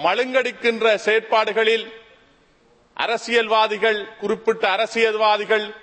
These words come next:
குறிப்பிட்ட அரசியல் தலைமைகள் ஈடுபடுவது மிகவும் கவலைக்குரியதொன்றாகும். விசேடமாக கல்முனை குடியை கல்முனையாக மாற்றி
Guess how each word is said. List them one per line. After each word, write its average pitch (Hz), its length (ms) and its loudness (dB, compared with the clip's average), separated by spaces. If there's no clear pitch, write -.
குறிப்பிட்ட 220 520 -2
அரசியல் 226 540 0
தலைமைகள் 220 460 2
ஈடுபடுவது 214 600 2
மிகவும் 208 460 0
கவலைக்குரியதொன்றாகும். 190 1160 2
விசேடமாக 254 560 0
கல்முனை 262 400 0
குடியை 247 340 0
கல்முனையாக 247 680 0
மாற்றி 226 460 0